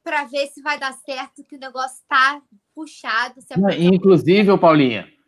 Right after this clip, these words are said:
Speaker 2: desculpa até te interromper, eu acho que em homenagem ao meu palpite, tinha que ter uma placa que "Hoje tem defesa do Neneca". E o Vicente Flávio ainda falou aqui, ó, "zero a zero em homenagem,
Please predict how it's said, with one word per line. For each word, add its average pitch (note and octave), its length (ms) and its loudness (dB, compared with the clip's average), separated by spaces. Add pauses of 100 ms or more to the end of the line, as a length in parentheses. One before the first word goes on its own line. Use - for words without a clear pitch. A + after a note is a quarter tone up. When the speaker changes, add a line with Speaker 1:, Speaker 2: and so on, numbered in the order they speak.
(140)
Speaker 2:
desculpa C3 340 -6
até C#3 160 -2
te C#3 140 -10
interromper, C3+ 680 -2
eu C3 100 0
acho C3 240 -4
que - 80 -10
em C3+ 40 -4
homenagem C3+ 520 -2
ao A#2 60 -8
meu A#2 140 -6
palpite, B2+ 560 -6
tinha C3+ 140 -4
que C3 60 -16
ter D3 80 -6
uma D3 160 -4
placa C#3+ 360 -2
que B2 360 -6
"Hoje F3+ 380 0
tem E3+ 240 -8
defesa D3+ 640 -4
do C#3 140 -8
Neneca". C3 500 -2 (320)
E C#3+ 100 -2
o D3+ 80 4
Vicente D#3 400 0
Flávio F3 200 4
ainda F#3 120 0
falou F#3 220 0
aqui, F3+ 160 0
ó, C3 160 4
"zero D3 300 0
a F3 40 2
zero D3 440 0
em E3+ 140 -6
homenagem, D#3 760 -2